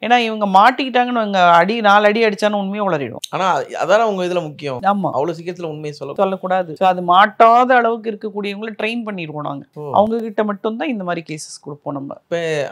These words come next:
Speaker 2: அந்த ஆ-, ஆதாரத்தெல்லாம் என்ன பண்ணீங்க? அப்படியே டிஸ்ட்ராய்
Speaker 1: அது நம்ம கொஞ்ச நாள் வச்சிருந்து டெஸ்ட்ராய் பண்ணிடுவோம்.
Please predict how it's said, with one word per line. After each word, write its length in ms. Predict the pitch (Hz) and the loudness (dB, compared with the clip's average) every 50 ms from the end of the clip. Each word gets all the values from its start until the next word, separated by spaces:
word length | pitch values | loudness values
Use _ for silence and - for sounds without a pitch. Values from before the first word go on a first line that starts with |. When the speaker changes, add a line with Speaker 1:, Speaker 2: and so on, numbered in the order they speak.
| - | -10
Speaker 2:
அந்த 200 | - 127 143 143 | -10 -10 -6 -4
ஆ-, 340 | 139 143 156 170 175 165 - _ - | -2 -2 0 -2 -4 -6 -10 _ -8
ஆதாரத்தெல்லாம் 460 | 147 175 190 214 208 190 180 - 165 | -6 -6 -4 -4 -6 -8 -8 -10 -10
என்ன 200 | 160 156 143 139 | -10 -10 -12 -14
பண்ணீங்க? 360 | 127 127 120 120 120 120 120 123 _ | -14 -14 -14 -14 -14 -16 -16 -20 _
அப்படியே 500 | - 117 131 131 139 135 135 135 127 123 117 117 95 92 _ _ _ _ _ - | -18 -18 -16 -14 -12 -12 -12 -12 -12 -12 -14 -16 -20 _ _ _ _ _ _ -16
டிஸ்ட்ராய் 220 | 127 120 - - | -16 -12 -2 2
Speaker 1:
அது 260 | 180 202 214 247 262 | 2 4 4 2 -2
நம்ம 480 | 240 233 220 208 202 190 180 175 170 170 165 165 165 165 165 160 160 160 - | -2 -2 -4 -4 -4 -4 -4 -6 -6 -6 -6 -6 -6 -6 -8 -8 -10 -8 -6
கொஞ்ச 220 | 202 208 202 220 | -6 -6 -4 -2
நாள் 260 | 220 226 254 247 196 | 0 0 0 0 -4
வச்சிருந்து 360 | 185 - 196 196 208 202 180 165 | -4 -6 -10 -10 -8 -6 -8 -8
டெஸ்ட்ராய் 280 | - - 180 175 175 160 | -8 -6 -8 -8 -8 -8
பண்ணிடுவோம். 380 | 165 151 151 147 - 113 - | -12 -12 -12 -12 -14 -16 -20